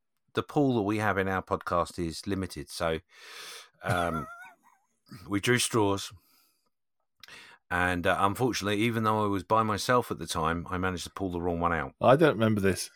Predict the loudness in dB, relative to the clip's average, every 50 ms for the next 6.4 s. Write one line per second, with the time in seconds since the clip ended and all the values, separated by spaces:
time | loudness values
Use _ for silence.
0 | _ _ -4 0 0 2 2 0 -4 _ _ _ _ _ _ _ _ _ _ _
1 | _ _ _ _ _ _ _ -2 -2 0 0 -2 -4 -4 -2 -2 -2 -2 -4 -10
2 | -8 -2 2 4 4 6 6 6 6 6 4 4 2 2 2 0 0 4 4 4
3 | 4 4 0 0 -2 -2 -2 -2 0 0 2 2 2 0 0 0 0 0 0 -2
4 | 0 0 2 2 2 2 0 0 0 0 -2 0 2 2 2 2 0 -2 -4 -4
5 | -4 -4 -4 -4 -4 -4 -2 -2 -2 -2 -2 0 0 0 -2 -2 -4 -8 -6 -4
6 | -2 -2 -2 -2 -4 -8 -8